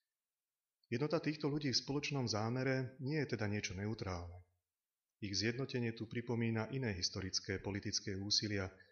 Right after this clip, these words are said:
vytvoriť jednotný ľud, spoločnosť či rasu,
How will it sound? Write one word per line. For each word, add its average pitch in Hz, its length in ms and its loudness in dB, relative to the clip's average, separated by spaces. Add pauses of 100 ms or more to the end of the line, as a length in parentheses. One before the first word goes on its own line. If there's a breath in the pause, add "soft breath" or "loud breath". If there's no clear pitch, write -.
(340 loud breath)
vytvoriť 98 480 -2
jednotný 92 400 -6
ľud, 120 320 0
spoločnosť 104 680 0 (100)
či 95 160 -6
rasu, 107 400 2